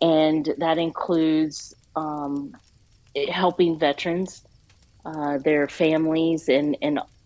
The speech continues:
and remembering past veterans, as well as our, our programs. We have some wonderful programs that a lot of people don't even know about. We have youth scholarships, and we honor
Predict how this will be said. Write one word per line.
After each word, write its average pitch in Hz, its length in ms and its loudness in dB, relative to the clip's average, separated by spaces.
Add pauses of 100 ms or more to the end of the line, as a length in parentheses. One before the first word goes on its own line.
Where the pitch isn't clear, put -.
(200)
and 156 160 2
remembering 170 1120 2
past - 400 -4
veterans, 170 640 -2 (360)
as 196 160 2
well 190 260 6
as 180 140 0
our, 156 340 0 (180)
our 160 180 0
programs. 143 720 -4
We 196 160 -4
have 170 440 -6
some 160 320 -10
wonderful 175 680 -2 (460)
programs 160 640 0
that 151 100 -2
a 147 40 0
lot 170 180 2
of 226 60 -2
people 160 200 -4
don't 160 160 0
even 139 180 -2
know 156 160 4
about. 123 340 -4 (300)
We 202 200 4
have 190 280 2
youth 180 260 0
scholarships, 175 1080 -2 (800)
and 196 120 0
we 185 160 2
honor 165 800 0